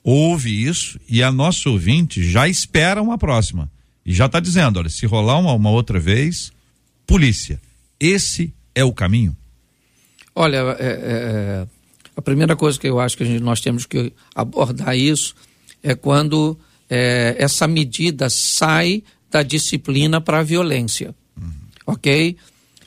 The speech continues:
Speaker 2: É, nós já levamos uma chinelada, uma varada, um puxão de orelha, um beliscão, uma série de coisas que levamos de nossos pais, certo? É,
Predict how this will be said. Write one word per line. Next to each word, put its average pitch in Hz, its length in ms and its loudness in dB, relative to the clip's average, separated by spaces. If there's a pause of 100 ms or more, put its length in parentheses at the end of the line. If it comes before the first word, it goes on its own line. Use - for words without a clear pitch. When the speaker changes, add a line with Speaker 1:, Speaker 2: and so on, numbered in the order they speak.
(140)
Speaker 2:
É, 139 520 2
nós 180 280 0
já 180 100 -2
levamos 143 460 -2
uma 143 180 2
chinelada, 143 880 0
uma 117 260 0
varada, 127 760 0
um 120 100 -4
puxão 131 440 -2
de 123 120 -4
orelha, 127 640 0 (440)
um 151 160 4
beliscão, 135 920 0 (360)
uma 160 180 -2
série 220 320 2
de 208 120 -2
coisas 156 400 -2
que 156 100 -2
levamos 147 500 0
de 135 120 -4
nossos 135 400 0
pais, 156 600 0 (400)
certo? 147 540 0
É, 135 320 0